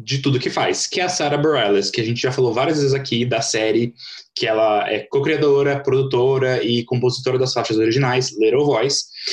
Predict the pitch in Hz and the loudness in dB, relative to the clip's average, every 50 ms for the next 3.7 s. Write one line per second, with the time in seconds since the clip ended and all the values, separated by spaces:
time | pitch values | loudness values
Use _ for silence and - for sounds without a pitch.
0 | - - - - - - 220 220 - 220 208 202 202 196 202 196 190 202 240 226 | -10 -10 -12 -12 -4 -2 -2 0 0 0 0 0 0 0 0 0 0 0 2 2
1 | 190 185 190 208 208 - - _ - 208 220 226 226 220 - 202 202 196 196 190 | 2 2 2 0 -2 -4 -8 _ 0 0 2 2 0 0 0 -2 -2 0 0 2
2 | 196 196 196 233 233 214 196 180 170 160 165 165 - - 175 180 170 139 - - | 0 2 0 0 0 0 2 2 0 0 -2 -2 -2 0 0 0 0 -2 -4 -2
3 | - 220 226 214 214 220 226 233 - - - 160 156 160 | 0 0 0 2 2 2 0 0 -2 -2 -2 -2 -2 -2